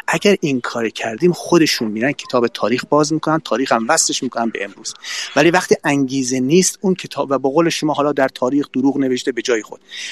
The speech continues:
انگیزه‌ای هم وجود نداره برای این داستان، دیگه کتاب تاریخ رو نمیخونن.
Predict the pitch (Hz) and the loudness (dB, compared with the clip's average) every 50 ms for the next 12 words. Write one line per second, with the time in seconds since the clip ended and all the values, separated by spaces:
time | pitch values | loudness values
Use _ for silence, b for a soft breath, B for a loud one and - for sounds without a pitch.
0 | B B B - - 170 170 160 147 151 151 147 170 190 202 185 - - - 135 | B B B -4 0 0 0 0 0 0 0 4 6 6 6 4 2 0 -2 -4
1 | 135 127 127 123 - 135 127 - - 123 120 117 120 117 113 113 113 107 107 117 | -4 -4 -4 -4 -2 -2 -2 0 0 -2 0 0 0 -2 -2 -2 -2 -4 -4 -4
2 | 117 - 107 107 - - - 170 175 175 139 123 147 - - - 123 117 117 - | -2 0 0 0 0 2 2 2 2 2 4 4 2 2 2 0 0 0 0 0
3 | - - 113 135 - - 147 143 151 143 127 - - 92 - | 2 4 4 4 6 6 6 6 8 8 6 6 2 -6 -18